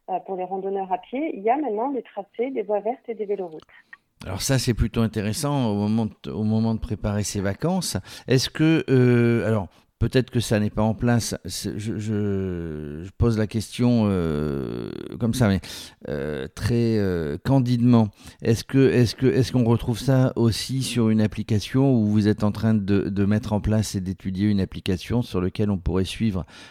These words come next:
Speaker 2: le cheminement, les voies verts, les voies vertes, pardon, euh, quand on est sur son vélo ?
Speaker 1: Alors, on a, oui, effectivement, enfin, ça va se faire, ça va se faire par le site. C'est pas, alors, je suis pas spécialiste, mais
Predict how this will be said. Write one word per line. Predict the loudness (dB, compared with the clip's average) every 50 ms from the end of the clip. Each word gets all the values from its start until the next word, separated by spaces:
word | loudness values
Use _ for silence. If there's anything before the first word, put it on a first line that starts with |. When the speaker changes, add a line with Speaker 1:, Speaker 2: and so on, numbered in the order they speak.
| -16 _
Speaker 2:
le | -4 -2
cheminement, | -2 0 0 0 2 4 4 4 4 4 4 4
les | 2 2
voies | 2 2 2 2
verts, | 4 4 4 4 4 2 0 -4 -4 -4
les | -2 0 2
voies | 2 2 2
vertes, | 2 2 0 -2 -2 -2
pardon, | -4 -4 -2 0 0 0 0 -2 -4 -6 _ _
euh, | -2 0 0 0 0 -2
quand | -2 -6 -4 -2
on | -2 -2
est | -2
sur | -2 -4 -8 -6
son | -4 -4 -2
vélo ? | 0 0 -2 -2 -4 -6 -10 -18 _ _ _ _ _ _ _ _ _ _ _ _ _ _ _ _ _ _ _ _ _ _ -20 -20 _ _ -4
Speaker 1:
Alors, | 0 0 2 2
on | 2 2 2
a, | 2 2 2 2
oui, | 0 0 -2
effectivement, | -2 -2 -4 -6 -6 -4 -4 -2 -2
enfin, | -2 -4 -6 -6 -6
ça | -6
va | -6 -6
se | -6 -4 -6
faire, | -8 -8 -8 -16 _ _ _
ça | -8 -6
va | -6 -6
se | -8 -6
faire | -10 -10 -10 -6
par | -6 -4 -4
le | -4 -6 -6
site. | -10 -12 -14 -14 _ _ _ -20 -20 _ _ _ _ _ _
C'est | -6 -6
pas, | -2 0 2 2
alors, | 2 2 -2 -6
je | -10 -14
suis | -16 -18 -10
pas | -10 -10
spécialiste, | -10 -10 -14 -16 -10 -8 -8 -6 -6 -8 -8 -6
mais | -6 -6